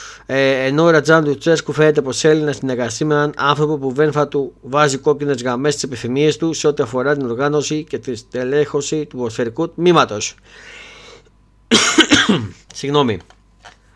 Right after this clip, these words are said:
Αυτά όσον αφορά και για τον παοκ. Ε, να πιάσω λίγο το θέμα του Champions League,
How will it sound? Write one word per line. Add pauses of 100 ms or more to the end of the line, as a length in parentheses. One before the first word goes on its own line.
(140)
Αυτά
όσον
αφορά
και
για
τον
παοκ. (2500)
Ε,
να
πιάσω
λίγο
το
θέμα
του
Champions
League,